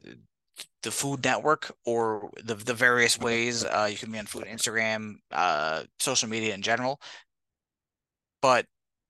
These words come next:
Ray Fiennes' character makes a good point about how, like, and it's, A-, Anthony Bourdain's, uh, documentary last year said the same thing, which is, like, it doesn't matter how artistic you're making it, forty-eight hours later, it's shit.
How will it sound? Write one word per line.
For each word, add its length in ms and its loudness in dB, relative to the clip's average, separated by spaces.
Ray 240 4
Fiennes' 580 4
character 340 0
makes 200 -4
a 40 -8
good 120 -10
point 280 0
about 180 -2
how, 200 0
like, 340 -8
and 100 2
it's, 280 2
A-, 180 2
Anthony 260 2
Bourdain's, 640 2
uh, 100 -6
documentary 440 0
last 240 2
year 60 -4
said 160 -4
the 60 -10
same 200 0
thing, 200 0
which 140 -8
is, 120 -8
like, 180 -6
it 340 -16
doesn't 160 2
matter 160 4
how 80 4
artistic 420 2
you're 80 -10
making 280 -10
it, 200 -8
forty-eight 460 6
hours 280 4
later, 240 2
it's 140 -4
shit. 260 4